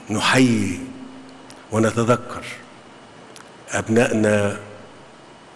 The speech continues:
الذين قدموا والذين أصيبوا أيضًا في هذه المعركة من أبناء الوطن،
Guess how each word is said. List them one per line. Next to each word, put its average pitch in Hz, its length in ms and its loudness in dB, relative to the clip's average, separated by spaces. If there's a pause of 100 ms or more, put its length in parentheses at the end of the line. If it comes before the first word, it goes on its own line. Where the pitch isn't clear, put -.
(300)
الذين 107 360 2
قدموا 110 640 2 (840)
والذين 113 400 4
أصيبوا 117 500 4
أيضًا 95 280 2 (960)
في 117 120 2
هذه 110 220 4
المعركة 110 440 2
من 117 500 2 (220)
أبناء 110 340 4
الوطن، 101 360 -2